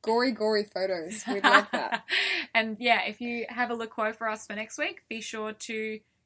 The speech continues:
Speaker 2: hit us up on the
Speaker 1: Mm-hmm.
Speaker 2: Instagram or slide into our D Ms.
Speaker 1: Please do, because it's just my mum repeatedly.
Speaker 2: Yes.
Speaker 1: She did it again.
Speaker 2: Donna, we're
Speaker 1: Mm.
Speaker 2: on to you.
Speaker 1: We know.
Speaker 2: <laughs> We, we know
Speaker 1: Please
Speaker 2: you
Speaker 1: stop.
Speaker 2: need a tinted moisturizer.
Speaker 1: Inbox full.
Speaker 2: <laughs>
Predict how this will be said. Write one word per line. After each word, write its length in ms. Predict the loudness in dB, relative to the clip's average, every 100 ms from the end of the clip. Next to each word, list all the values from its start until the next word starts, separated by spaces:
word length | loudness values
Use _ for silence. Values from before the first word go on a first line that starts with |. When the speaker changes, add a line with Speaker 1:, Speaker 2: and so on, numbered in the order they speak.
| _
Speaker 2:
hit 180 | _ -8
us 160 | -4 0
up 220 | 0 -2
on 240 | -6 -2 -2
the 60 |
Speaker 1:
Mm-hmm. 180 | -2 -4
Speaker 2:
Instagram 480 | -6 -6 -2 -2 -2
or 60 | -8
slide 280 | -6 -6 -6
into 200 | -6 -8
our 80 |
D 240 | -6 -6 -4
Ms. 420 | -4 -4 -8 -8 _
Speaker 1:
Please 240 | -4 -2
do, 300 | 0 0 0
because 400 | -4 -6 -6 -8
it's 180 | -8 -8
just 220 | -6 -6
my 100 | -6
mum 220 | -6 -6
repeatedly. 640 | -8 -8 -8 -8 -12 -16 -16 _
Speaker 2:
Yes. 300 | -2 -2 0
Speaker 1:
She 140 | -2 -2
did 140 | -2
it 140 | -4 -6
again. 300 | -8 -10 -14 -6
Speaker 2:
Donna, 320 | -4 -4 -6 -8
we're 200 | -8 -6
Speaker 1:
Mm. 20 |
Speaker 2:
on 140 | -8
to 120 | -12 -12
you. 200 | -8 -4
Speaker 1:
We 80 |
know. 220 | -4 -4 -8 -12 -14
Speaker 2:
<laughs> 240 | -10 2
We, 240 | 2 2 0
we 120 | 2
know 120 | 4
Speaker 1:
Please 160 | 4 4
Speaker 2:
you 60 |
Speaker 1:
stop. 200 | 4 4
Speaker 2:
need 60 | 2
a 20 |
tinted 140 | -4 -4
moisturizer. 720 | -2 0 0 0 -2 -6 -4
Speaker 1:
Inbox 400 | -2 4 4 4
full. 300 | 2 2 2 0 -2
Speaker 2:
<laughs> 1500 | 0 0 -2 -4 -4 -4 -6 -2 -2 -2 -4 _ _ 0